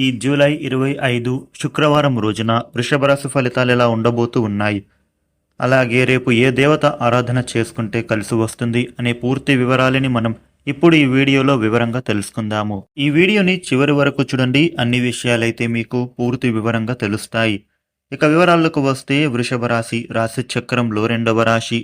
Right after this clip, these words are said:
వృషభ రాశికి అధిపతి గ్రహాలలోని శుక్రుడు. రేపటి రోజున వృషభ రాశి ఫలితాలు ఎలా ఉండబోతున్నాయి అని చూస్తే గనుక, మీరు చేయాలి అనుకునే ప్రతి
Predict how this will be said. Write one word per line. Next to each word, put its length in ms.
వృషభ 360
రాశికి 380
అధిపతి 300
గ్రహాలలోని 600
శుక్రుడు. 360
రేపటి 420
రోజున 340
వృషభ 360
రాశి 240
ఫలితాలు 440
ఎలా 200
ఉండబోతున్నాయి 680
అని 140
చూస్తే 360
గనుక, 220
మీరు 180
చేయాలి 400
అనుకునే 380
ప్రతి 260